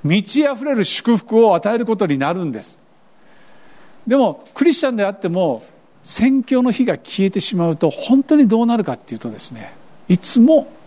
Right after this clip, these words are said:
自分中心の問題です。こうだ、ああだ、これが足りない、あれが足りない。ですから、これを維持させ、燃えさせることが祝福なんですね。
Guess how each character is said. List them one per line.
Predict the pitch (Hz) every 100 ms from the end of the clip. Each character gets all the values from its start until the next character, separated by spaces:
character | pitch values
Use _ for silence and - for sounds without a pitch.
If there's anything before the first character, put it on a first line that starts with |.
| -
自 | 131 127
分 | 127 131
中 | 117 127
心 | 113 120
の | 110
問 | 110 113 113
題 | 107
で | 98 -
す。 | - - - -
こ | - -
う |
だ、 | - - - _ - - -
あ | - -
あ |
だ、 | 76 - - - - - - - - - - - - - - - - - - - - - -
こ | - 127
れ |
が | 147 170
足 | 165
り |
な | 180 190
い、 | 175 _ _ _ _ -
あ | 139
れ |
が | 180
足 | 180 175
り |
な | 208 226
い。 | 220 - _ _ _ _ - - - - - - - - - - - -
で | 240
す | -
か |
ら、 | 196
こ | - 247
れ |
を | 277 240 226
維 | 294
持 | 302 240
さ | 175
せ、 | 147 156
燃 | 139 185
え | 254
さ | 233
せ | 214 226
る | 208
こ | 214
と | 220
が | 247 202
祝 | - 160
福 | 131 143
な | 113
ん |
で | 90
す | -
ね。 | 139 -